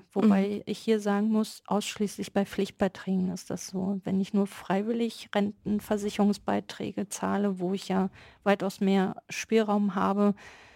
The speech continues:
Speaker 1: ist das nicht alles so enthalten. Im
Speaker 2: Okay.
Speaker 1: besten Fall kommt man zu uns und lässt sich beraten.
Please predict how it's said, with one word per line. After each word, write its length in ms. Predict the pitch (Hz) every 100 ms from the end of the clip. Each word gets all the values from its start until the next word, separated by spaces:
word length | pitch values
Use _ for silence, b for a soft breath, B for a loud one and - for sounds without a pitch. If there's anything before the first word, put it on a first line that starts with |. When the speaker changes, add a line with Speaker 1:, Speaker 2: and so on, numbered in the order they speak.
| B
Speaker 1:
ist 180 | -
das 140 | 220 -
nicht 260 | 208 -
alles 260 | 165 180 190
so 100 | 170
enthalten. 800 | 151 175 - 180 175 - 185 190 -
Im 80 | 202
Speaker 2:
Okay. 120 | 180
Speaker 1:
besten 340 | 190 - -
Fall 260 | 196 208 202
kommt 320 | - 202 190
man 160 | 208 208
zu 140 | -
uns 220 | 214 202
und 80 | 190
lässt 260 | 185 190 -
sich 180 | 202 -
beraten. 540 | 185 190 196 175 180